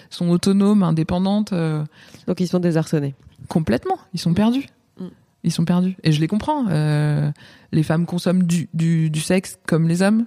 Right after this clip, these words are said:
Speaker 2: Mm.
Speaker 1: Et, et c'est une bonne nouvelle, hein, m-, mais
Speaker 2: Mm.
Speaker 1: pour eux, ça, ça doit être compliqué à gérer.
Speaker 2: Mm.
Speaker 1: Donc, euh, donc je trouve que ça se ressent, euh, sur, sur, euh, sur les réseaux sociaux.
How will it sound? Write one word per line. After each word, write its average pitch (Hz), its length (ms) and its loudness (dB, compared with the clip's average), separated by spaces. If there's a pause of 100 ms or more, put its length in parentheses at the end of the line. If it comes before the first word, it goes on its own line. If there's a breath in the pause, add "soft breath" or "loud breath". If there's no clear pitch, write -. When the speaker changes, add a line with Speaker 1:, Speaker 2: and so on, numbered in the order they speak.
Speaker 2:
Mm. 202 40 -12 (460)
Speaker 1:
Et, - 480 -8
et 135 40 -4
c'est 135 160 -8
une 147 100 -2
bonne 151 180 2
nouvelle, 208 240 2
hein, 254 100 2
m-, 170 360 0 (120)
mais 151 280 -2
Speaker 2:
Mm. - 40 -6
Speaker 1:
pour 160 200 0
eux, 214 40 0
ça, - 200 -4
ça - 160 -10
doit 151 100 0
être 139 80 -4
compliqué 151 260 -4
à 170 60 0
gérer. 190 240 -2 (260 loud breath)
Speaker 2:
Mm. 214 40 -12 (500 loud breath)
Speaker 1:
Donc, 156 220 0
euh, 143 200 2
donc 143 220 -2
je 151 120 -2
trouve 170 240 -4
que 185 100 0
ça 165 160 -2
se - 160 -6
ressent, 208 480 0
euh, 156 360 2
sur, - 180 -8 (200)
sur, 156 200 -2
euh, 143 320 0
sur 139 180 -8
les 139 100 -4
réseaux 147 240 -2
sociaux. 196 340 2